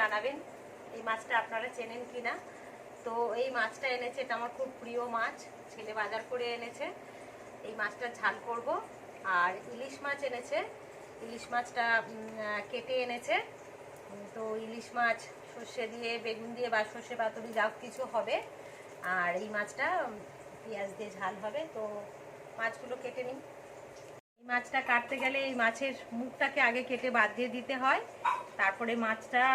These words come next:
খুব গুড়ি গুড়ি গুড়ি গুড়ি আঁশ সেগুলো ভর্তি। এটা একেবারে একটা শক্ত কিছু জায়গায় ভালো করে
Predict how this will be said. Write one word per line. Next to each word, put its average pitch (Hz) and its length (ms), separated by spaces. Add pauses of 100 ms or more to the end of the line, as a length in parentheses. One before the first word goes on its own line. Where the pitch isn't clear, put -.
(300)
খুব 269 220 (140)
গুড়ি 240 240
গুড়ি 262 220
গুড়ি 240 200
গুড়ি 262 160 (140)
আঁশ 226 240
সেগুলো 240 260 (120)
ভর্তি। 226 320 (100)
এটা 233 160 (640)
একেবারে 240 300 (100)
একটা 254 160 (120)
শক্ত - 260 (160)
কিছু 254 180 (120)
জায়গায় 226 360 (240)
ভালো 208 260
করে 240 140